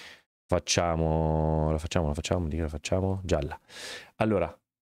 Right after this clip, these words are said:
quindi che cosa voglio dirvi? Voglio dire che potremmo tranquillamente fare un qualcosa del genere, quindi andare a recuperare questa zona,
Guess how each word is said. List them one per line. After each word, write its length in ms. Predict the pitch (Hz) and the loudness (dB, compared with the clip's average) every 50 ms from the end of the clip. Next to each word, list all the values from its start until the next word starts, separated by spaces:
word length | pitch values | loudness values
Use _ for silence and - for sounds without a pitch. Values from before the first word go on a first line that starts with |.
| _ _ _ | _ _ _
quindi 240 | - 107 98 95 | 0 2 2 2
che 100 | 90 95 | 2 2
cosa 280 | - - 120 113 - 120 | 2 2 2 2 2 2
voglio 240 | 110 107 107 104 101 | 2 2 2 2 2
dirvi? 360 | 95 87 82 80 78 76 - - - - _ _ _ _ _ _ | 2 2 2 2 0 -2 -2 -6 -16 -20 _ _ _ _ _ _
Voglio 240 | 98 113 135 139 135 | 0 2 2 2 2
dire 240 | 127 120 110 110 | 2 2 2 2
che 180 | 104 110 98 92 | 2 2 0 2
potremmo 400 | - 113 104 127 120 110 104 101 | 2 0 2 2 2 2 2 2
tranquillamente 720 | 101 123 127 127 110 123 117 117 117 117 113 110 110 107 | 2 0 0 0 2 2 2 2 2 2 2 2 2 2
fare 240 | - 107 101 98 101 | 2 2 2 2 2
un 40 | 95 | 2
qualcosa 380 | 92 98 92 - 101 90 98 | 2 0 2 2 2 2 2
del 140 | 90 92 87 | 2 2 2
genere, 320 | 87 92 90 90 90 90 | 2 2 2 2 2 2
quindi 180 | 85 90 85 87 | 2 2 2 2
andare 300 | 87 90 98 110 113 107 | 2 2 2 2 2 2
a 20 | |
recuperare 440 | 104 104 92 90 90 92 90 87 87 | 0 0 0 0 2 2 2 2 2
questa 300 | 85 85 82 - 107 104 101 | 2 0 2 2 0 2 2
zona, 440 | 113 127 120 117 117 120 123 131 | 2 2 2 2 2 0 0 -2